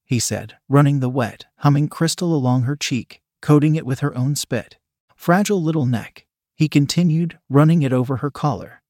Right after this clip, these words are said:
"These big gorgeous tits." He pressed against her naked skin.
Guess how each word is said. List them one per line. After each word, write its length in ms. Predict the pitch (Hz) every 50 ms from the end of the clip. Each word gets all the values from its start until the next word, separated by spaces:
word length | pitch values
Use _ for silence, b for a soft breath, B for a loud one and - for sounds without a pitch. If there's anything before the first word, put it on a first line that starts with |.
| _ _ -
"These 180 | 139 139 147 143
big 260 | 143 131 131 131 131
gorgeous 440 | - 127 120 117 104 - 110 - -
tits." 440 | - 123 107 - - - - - _ _ _ _ _ _ _ _ _ _ _ _ _ _ B B B B
He 140 | B 160 147
pressed 340 | - - 175 180 - - -
against 360 | 202 - 143 151 180 - -
her 100 | 170 160
naked 380 | 147 131 131 - - 135 127
skin. 420 | - - - 151 117 104 - -